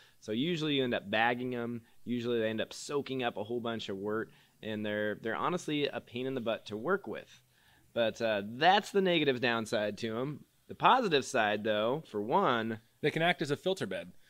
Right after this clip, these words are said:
Speaker 2: Um, and
Speaker 1: Oh.
Speaker 2: so, is that what you're talking about?
Speaker 1: No, I was gonna talk about 'em being cheap, but yeah, go for
Speaker 2: Oh,
Speaker 1: it.
Speaker 2: yeah, they are cheaper as well. <laughs> Um, so <laughs> you're talking about utilization or, like, how you use 'em, so I figure we were talking about that.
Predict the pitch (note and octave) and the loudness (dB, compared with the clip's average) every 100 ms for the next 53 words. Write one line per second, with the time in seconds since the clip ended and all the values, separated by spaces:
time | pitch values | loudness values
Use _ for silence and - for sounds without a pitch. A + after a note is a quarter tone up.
0 | - - D3 C3+ B2 C#3 D#3 D3 D3 - | -20 -8 0 0 0 0 2 2 2 -8
1 | B2 B2 B2+ C3+ C#3+ D#3+ E3 A#2+ A2+ A2 | -2 0 0 0 0 -2 -4 -2 0 0
2 | G#2+ G2 G#2 G2 G2 G2 G2+ F2 - G#2+ | -2 -4 -4 -2 -4 -6 -8 -10 -10 -12
3 | - - - A2+ F#2+ A2+ E3 F3 E3+ C#3+ | -12 -14 -6 -8 -4 -4 6 8 8 6
4 | C#3+ D#3+ - B2+ A#2 A#2+ B2+ B2 - - | 8 6 6 0 2 2 4 2 0 -10
5 | - D#3 D3 C#3+ F3 E3+ - G3 D#3 F3+ | 0 4 4 6 6 4 2 -6 -2 -2
6 | E3+ D#3+ C#3 E3 F3 F#3+ F3+ D#3+ C#3 D3 | 0 -2 -4 -2 0 0 -2 -2 0 2
7 | A#2+ A#2+ C3 G#2+ A2 A2+ A2 B2 A2+ A#2 | 2 0 -2 -2 -6 -6 -4 -4 -4 -6
8 | A2 G2 A#2 - B2 A#2 A2+ A2+ G#2+ G#2+ | -6 -6 -6 -2 -2 -2 -4 -6 -6 -8
9 | A2+ F#2+ | -6 -10